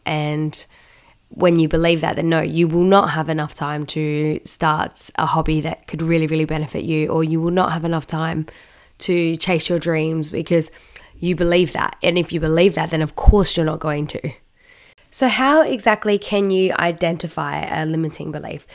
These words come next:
So while I discuss how you can identify, I'm gonna use one of my own examples to help you understand a bit further. So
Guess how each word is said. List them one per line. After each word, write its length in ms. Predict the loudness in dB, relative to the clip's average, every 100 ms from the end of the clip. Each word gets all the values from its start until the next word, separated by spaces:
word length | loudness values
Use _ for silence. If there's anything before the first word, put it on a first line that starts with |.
| -20 2
So 380 | 8 8 8 2
while 300 | 4 6 6
I 120 | 2
discuss 420 | 0 -2 -2 -4
how 140 | -6
you 100 | -8
can 160 | -6 -6
identify, 580 | -8 -6 -8 -8 -6 -4
I'm 140 | -4
gonna 140 | -4 -4
use 260 | -4 -6
one 140 | -6 -6
of 40 |
my 240 | -4 -4
own 120 | -4 -4
examples 800 | -6 -6 -6 -6 -6 -8 -8
to 460 | -6 -4 -2 -2 -4 -8 -20 -8
help 220 | -6 -2
you 80 | -2
understand 400 | -2 -2 -2 -4
a 40 |
bit 200 | -4 -6
further. 400 | -6 -6 -6 -8 -12 _ _ _ _ _ -20 _
So 320 | 2 4 4